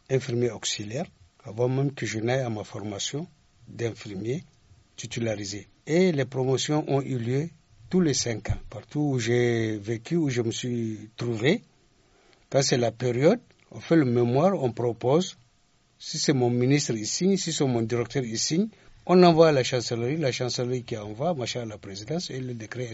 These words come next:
sorti. Où on est décoré, où on est ajourné. Et c'est comme ça que j'ai évolué de bronze à l'argent, vermeil, or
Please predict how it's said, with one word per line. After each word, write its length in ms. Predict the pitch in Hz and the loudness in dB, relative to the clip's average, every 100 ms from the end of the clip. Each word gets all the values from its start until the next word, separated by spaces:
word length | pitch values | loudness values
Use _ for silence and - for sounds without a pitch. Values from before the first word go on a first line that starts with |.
| 107 | -8
sorti. 380 | 92 - 208 226 _ _ _ - | -10 -8 -8 -8 _ _ _ -6
Où 140 | 147 | 0
on 80 | 160 | 2
est 60 | 131 | 2
décoré, 520 | 123 117 127 135 196 196 | 0 -2 -2 0 0 4
où 140 | 180 | 6
on 80 | 170 | 8
est 40 | 151 | 8
ajourné. 540 | 127 110 107 104 95 _ _ - | 4 0 -4 -6 -10 _ _ -20
Et 40 | |
c'est 160 | - - | -18 -14
comme 160 | 120 | -12
ça 140 | 113 156 | -4 -2
que 40 | |
j'ai 140 | 123 120 117 120 | 0 0 -2 -4
évolué 540 | 123 101 107 113 160 247 - _ | -6 -6 -6 2 2 2 -8 _
de 120 | - | -10
bronze 580 | 110 110 139 165 180 - _ - | -4 2 6 6 6 -2 _ -6
à 300 | 131 135 127 127 | -2 0 -2 0
l'argent, 600 | 127 143 127 135 147 165 _ _ _ _ - | 4 6 6 4 2 -2 _ _ _ _ -12
vermeil, 720 | 120 110 147 143 139 139 139 - _ _ _ - | -6 4 4 6 6 6 2 -12 _ _ _ 4
or 300 | 175 175 175 | 12 12 12